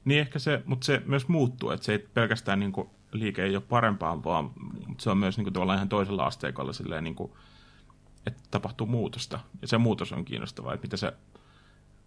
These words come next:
ja ihan ne, että, että niinku eri, eri, eri kodit ja eri, erilaiset elämäntilanteet niinku aiheuttaa erilaisia muutoksia.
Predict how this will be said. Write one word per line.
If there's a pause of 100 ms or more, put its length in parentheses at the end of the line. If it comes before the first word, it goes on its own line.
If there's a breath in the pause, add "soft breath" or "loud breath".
(140)
ja
ihan
ne,
että, (280)
että
niinku (440)
eri,
eri,
eri
kodit (220)
ja
eri, (100)
erilaiset
elämäntilanteet
niinku (600 soft breath)
aiheuttaa
erilaisia
muutoksia.